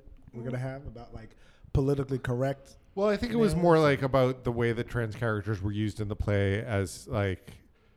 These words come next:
Speaker 2: characters to suffer and die so that everyone else can learn and grow. But, uh, um,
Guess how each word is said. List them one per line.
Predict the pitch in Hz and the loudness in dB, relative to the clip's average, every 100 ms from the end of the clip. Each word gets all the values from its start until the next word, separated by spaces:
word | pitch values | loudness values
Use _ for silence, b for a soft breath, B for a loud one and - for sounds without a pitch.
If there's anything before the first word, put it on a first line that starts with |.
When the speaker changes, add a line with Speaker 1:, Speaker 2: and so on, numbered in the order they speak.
| _ | _
Speaker 2:
characters | - 120 98 120 107 - | 0 2 2 -2 -4 -2
to | - 104 | 0 0
suffer | 104 107 98 101 | 0 -2 0 -2
and | 90 | 0
die | 95 95 92 92 | 0 0 0 -2
so | - | -2
that | 98 | -2
everyone | 92 90 95 | -2 -2 -2
else | 90 90 | -2 -4
can | - 95 | -6 -4
learn | 92 | -4
and | 95 95 | -4 -2
grow. | 104 117 151 131 - | -2 0 -2 -6 -12
But, | 110 110 110 - _ _ | -2 -2 -2 -10 _ _
uh, | 131 110 107 127 - | -4 -2 -4 -6 -8
um, | 127 104 | -6 -6